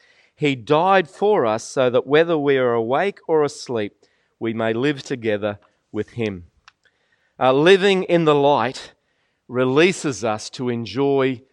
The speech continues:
living in the very presence of God, both now and forevermore. Uh, when a manufacturer, uh, makes a car, when they put the engine together, uh, they do it in such a way that it is restricted.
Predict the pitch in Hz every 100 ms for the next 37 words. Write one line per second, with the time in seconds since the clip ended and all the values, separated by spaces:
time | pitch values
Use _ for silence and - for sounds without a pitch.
0 | _ 120 139 127 113 110 107 101 120 120
1 | 120 - 117 107 107 - 95 90 101 92
2 | 87 _ _ _ _ - 120 117 - 120
3 | 123 127 123 120 _ _ _ 117 110 -
4 | 110 107 101 104 95 90 - _ _ _
5 | _ _ 143 131 143 160 220 202 190 180
6 | - 165 165 - 131 120 - _ _ -
7 | 120 117 127 139 143 - 117 - 120 92
8 | 87 90 _ _ - _ _ 120 156 190
9 | 175 190 - 147 160 180 151 143 139 127
10 | 135 107 90 - _ _ _ - 120 120
11 | 120 131 135 139 123 180 202 190 170 -
12 | 180 180 - 156 147 120 113 123 117 117
13 | 98 113 107 - 135 - 101